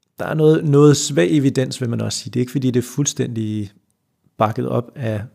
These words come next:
det ene metaanalyse efter det andet, men der er noget svag evidens, der tyder på, at hvis man strækker ud, eller hvis man laver statisk udstræk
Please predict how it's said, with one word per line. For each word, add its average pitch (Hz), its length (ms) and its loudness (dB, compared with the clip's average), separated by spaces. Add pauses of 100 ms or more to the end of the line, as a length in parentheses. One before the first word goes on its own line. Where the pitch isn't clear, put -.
(200)
det 120 140 -6
ene 120 120 -2
metaanalyse 117 720 -4
efter 107 160 -8
det 107 80 -4
andet, 107 220 -4
men 123 140 -2
der 135 60 2
er 143 60 0
noget 156 160 0
svag - 320 -2 (300)
evidens, 127 420 -4
der 131 100 -6
tyder 127 360 -2
på, 123 300 -6 (320)
at 110 100 -8
hvis 110 200 -6
man 117 100 -4
strækker 113 580 -2
ud, 175 160 0 (560)
eller 120 140 -8
hvis - 160 -12
man 117 80 -6
laver 113 140 -2
statisk - 540 -6
udstræk 143 540 -2